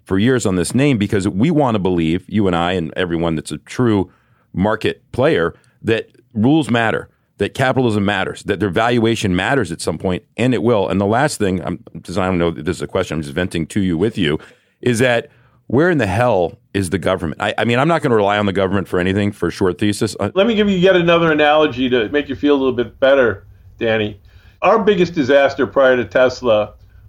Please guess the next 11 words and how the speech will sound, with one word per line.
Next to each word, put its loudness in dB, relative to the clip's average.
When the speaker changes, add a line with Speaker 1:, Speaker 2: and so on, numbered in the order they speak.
Speaker 2:
was 2
a 4
little 0
company 0
called 2
America 2
Online 0
in -4
the -4
late 0
nineties. -4